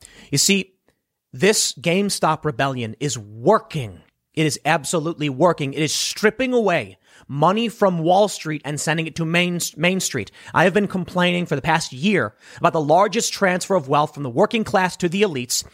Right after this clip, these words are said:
and now we are seeing for once the inverse happening, left and right in unison. The machine is desperate.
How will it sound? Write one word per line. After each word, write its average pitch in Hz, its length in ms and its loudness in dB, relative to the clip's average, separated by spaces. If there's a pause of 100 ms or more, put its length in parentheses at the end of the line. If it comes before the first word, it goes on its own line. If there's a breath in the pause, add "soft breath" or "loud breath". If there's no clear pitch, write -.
(160 loud breath)
and 175 180 2
now 196 180 4
we 226 140 0
are 208 60 4
seeing 190 260 -2
for 185 240 2
once 220 340 0
the 202 280 -8
inverse 208 560 0
happening, 123 420 -4
left 208 280 2
and 156 140 -2
right 196 200 2
in 196 140 -2
unison. 185 440 0 (640 loud breath)
The 160 60 4
machine 175 440 0
is 143 140 0
desperate. - 600 -2